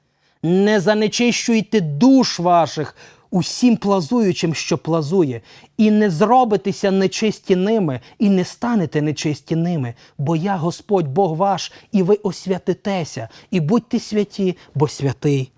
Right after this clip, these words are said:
я». Це питання моральне, питання святості та питання занечищення душі, а не тільки тіла, оскільки вони між собою нерозривно пов'язані. І третя причина — це питання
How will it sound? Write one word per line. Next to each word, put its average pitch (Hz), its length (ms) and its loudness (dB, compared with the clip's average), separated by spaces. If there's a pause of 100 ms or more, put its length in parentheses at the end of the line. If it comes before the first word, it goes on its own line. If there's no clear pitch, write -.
(200)
я». 120 380 -6 (1080)
Це 196 100 -4
питання 185 540 -2
моральне, 160 640 -2 (200)
питання 196 460 -2
святості 196 800 -2 (200)
та 196 100 0
питання 196 540 -2
занечищення 185 920 -2
душі, 160 760 -2 (180)
а 170 120 0
не 165 120 -2
тільки 165 400 -4
тіла, 135 420 -4 (260)
оскільки 143 640 -4 (180)
вони 175 220 0
між 147 220 -2
собою 131 500 -2 (200)
нерозривно 127 640 -4
пов'язані. 110 680 -10 (200)
І 160 60 -10
третя 208 340 -6
причина — 113 460 -14 (300)
це 190 120 -2
питання 180 520 -2